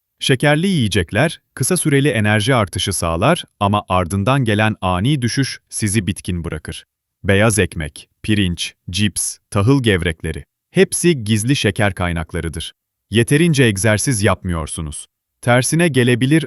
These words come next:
ama hareket ettikçe enerjiniz artar. Kısa yürüyüşler bile kan dolaşımınızı hızlandırır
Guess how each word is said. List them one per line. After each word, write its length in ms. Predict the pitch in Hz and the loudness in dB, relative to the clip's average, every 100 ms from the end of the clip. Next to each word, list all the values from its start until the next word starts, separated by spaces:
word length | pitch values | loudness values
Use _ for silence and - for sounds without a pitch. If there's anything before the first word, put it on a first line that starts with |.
| - | -2
ama 300 | 107 113 95 | 0 0 0
hareket 380 | 101 113 127 117 | -2 0 -2 -2
ettikçe 560 | - 196 - 170 170 113 | -2 -4 -2 0 0 0
enerjiniz 600 | 107 101 98 104 107 90 | 0 2 0 0 -2 -2
artar. 440 | 80 - 76 - _ _ | -4 -6 -10 -12 _ _
Kısa 240 | 123 175 | -2 0
yürüyüşler 640 | 175 123 110 101 131 151 107 | 2 2 2 0 0 0 0
bile 260 | 92 95 | -2 -2
kan 260 | - 139 143 | -2 -2 0
dolaşımınızı 600 | 110 98 104 101 95 110 | 0 0 0 -2 0 0
hızlandırır 720 | 98 85 90 85 85 143 | 0 -2 -2 -4 0 -2